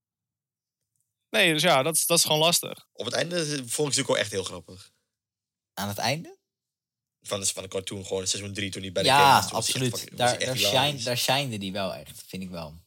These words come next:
Speaker 3: Goed, even holy fucking shit, the goat, Iroh.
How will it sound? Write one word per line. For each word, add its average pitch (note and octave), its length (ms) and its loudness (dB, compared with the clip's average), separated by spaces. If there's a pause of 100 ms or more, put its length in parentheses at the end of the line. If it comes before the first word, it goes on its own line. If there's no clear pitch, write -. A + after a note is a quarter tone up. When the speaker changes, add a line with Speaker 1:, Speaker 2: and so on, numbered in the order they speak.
(400)
Speaker 3:
Goed, - 360 2
even G3+ 520 6
holy G3 260 6
fucking F#3+ 240 -2
shit, F#3 340 4
the C#3+ 100 -6
goat, F3 460 6 (100)
Iroh. F3 600 8